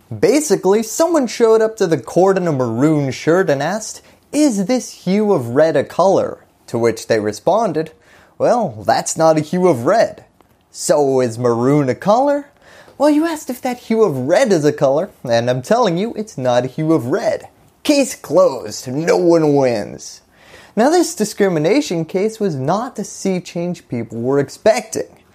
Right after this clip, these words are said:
The question was essentially, can a municipality limit participation in a government program using generally applicable laws that just sorta happen to infringe on religion? The answer the court gave was,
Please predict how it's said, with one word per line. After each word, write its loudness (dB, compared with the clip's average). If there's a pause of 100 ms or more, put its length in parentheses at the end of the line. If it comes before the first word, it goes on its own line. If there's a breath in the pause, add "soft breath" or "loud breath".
(260 soft breath)
The 0
question 2
was 4
essentially, -2 (260 loud breath)
can 2
a 4
municipality 2
limit 2
participation -2
in -2
a -2
government 0
program 2
using -2
generally 0
applicable -2
laws 2
that -6
just -8
sorta 0
happen -4
to 0
infringe -4
on 2
religion? 0 (580 loud breath)
The 2
answer -4
the 0
court 0
gave 2
was, -2